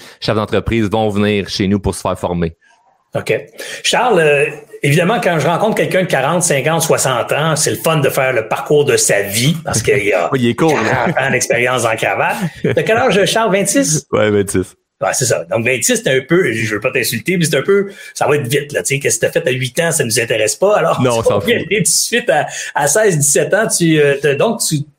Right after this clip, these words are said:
Speaker 2: dans ta, dans ta, dans ton parcours, tu parles de, de, d'avoir commencé l'entrepreneuriat avec des machines, une machine distributrice. Parle-nous
Speaker 1: Ouais.
Speaker 2: de cette aventure-là. Pourquoi t'embarquais là-dedans ? Qu'est-ce que t'as fait ? Puis comment t'en es débarqué ?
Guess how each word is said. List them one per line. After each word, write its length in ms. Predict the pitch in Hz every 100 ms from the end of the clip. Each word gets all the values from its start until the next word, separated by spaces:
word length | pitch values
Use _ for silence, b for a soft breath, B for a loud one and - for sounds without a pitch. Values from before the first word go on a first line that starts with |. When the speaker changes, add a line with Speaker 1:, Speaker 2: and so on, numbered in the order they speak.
| _ _ _ _
Speaker 2:
dans 160 | 139 151
ta, 180 | 160 139
dans 180 | 147
ta, 320 | 151 135 127 120
dans 140 | 123
ton 140 | 143
parcours, 440 | 131 139 - 226 226
tu 300 | - 131 117
parles 380 | - 190 202 151
de, 200 | 127 139 B B B _
de, 240 | 127 104 104
d'avoir 240 | 113 139
commencé 320 | - 170 151
l'entrepreneuriat 520 | 202 151 139 127 123 196
avec 100 | 143
des 80 |
machines, 360 | 131 131 214 170 170
une 80 |
machine 260 | 139 143 226
distributrice. 520 | 170 - 143 135 143
Parle-nous 260 | - 262 311
Speaker 1:
Ouais. 80 | -
Speaker 2:
de 40 |
cette 200 | - -
aventure-là. 540 | 170 180 - 135 160 -
Pourquoi 280 | - 226
t'embarquais 420 | - 143 117 - 135
là-dedans ? 420 | 110 117 143 180 B B B _ _
Qu'est-ce 220 | 220 -
que 60 | 175
t'as 160 | 131
fait ? 160 | - 175
Puis 100 | -
comment 220 | 156 180
t'en 160 | 170 139
es 80 |
débarqué ? 480 | 131 - - - -